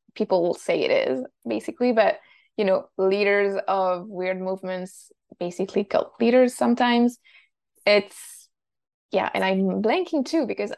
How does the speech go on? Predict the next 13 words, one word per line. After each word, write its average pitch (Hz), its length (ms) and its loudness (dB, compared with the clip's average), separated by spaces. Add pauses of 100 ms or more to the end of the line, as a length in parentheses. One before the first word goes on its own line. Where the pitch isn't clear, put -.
I 220 120 -4
don't 208 260 -8
remember 226 340 -4
what - 200 -4
my 220 140 -4
point 240 300 -8
was, - 340 -8
but - 180 -2
that's - 220 -2
okay. 392 260 -2 (340)
<laughs> 339 80 4 (2000)
It, 240 260 4
uh, - 120 6